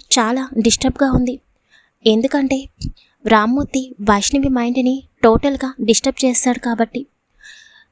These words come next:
తనకి కొంచెం టైమ్ ఇస్తేనే కదా తను విక్రమ్ని అర్థం చేసుకునేది. వెంటనే విక్రమ్ని అర్థం చేసుకోవాలంటే ఎట్లా? తను విక్రమ్ని అర్థం చేసుకోకపోతే విక్రమ్ని లవ్ చేయనట్టేనా? ప్లీజ్.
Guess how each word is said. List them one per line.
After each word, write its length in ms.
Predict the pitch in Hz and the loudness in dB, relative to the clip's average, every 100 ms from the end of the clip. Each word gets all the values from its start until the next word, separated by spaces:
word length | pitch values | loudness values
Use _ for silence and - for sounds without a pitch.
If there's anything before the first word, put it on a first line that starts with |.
| _ | _
తనకి 220 | 254 269 | 0 0
కొంచెం 320 | 277 262 254 254 - | 0 0 0 -4 0
టైమ్ 240 | 220 220 | 0 2
ఇస్తేనే 320 | 277 - 277 277 | 0 0 0 0
కదా 240 | 269 269 - _ _ | -2 -4 -8 _ _
తను 200 | 262 269 | 0 2
విక్రమ్ని 480 | 226 - 277 269 262 - | 0 -2 0 0 -2 -2
అర్థం 300 | 226 202 262 | -2 0 0
చేసుకునేది. 580 | 262 269 - 262 262 262 - - _ - - - | 0 -4 -4 -2 -2 -4 -10 -20 _ -20 -20 0
వెంటనే 480 | 220 220 285 285 277 226 | 2 2 0 -2 -2 -2
విక్రమ్ని 500 | 220 220 285 277 269 - | -2 0 0 0 0 0
అర్థం 280 | 214 202 262 | 0 2 0
చేసుకోవాలంటే 600 | 277 269 277 269 262 262 | 0 -2 0 0 0 -2
ఎట్లా? 240 | 254 269 - - _ - _ _ _ _ _ _ | -2 -6 -6 -14 _ -20 _ _ _ _ _ _
తను 220 | 269 269 269 - - 208 | 0 0 -4 -10 -16 -2
విక్రమ్ని 520 | 208 202 285 285 277 - 220 | -2 0 0 0 0 0 0
అర్థం 300 | 208 247 277 | 2 0 0
చేసుకోకపోతే 680 | 285 - 269 - - 269 269 - 269 | -2 -2 -4 0 -2 -2 -10 -12 -2
విక్రమ్ని 520 | 208 208 277 277 277 269 - | 0 0 0 -2 -2 -4 0
లవ్ 240 | 220 220 | 2 2
చేయనట్టేనా? 600 | - 247 254 262 254 247 262 _ _ - - _ _ _ - | 0 0 -2 -2 0 0 -4 _ _ -20 -20 _ _ _ -2
ప్లీజ్. 260 | 247 262 | 0 0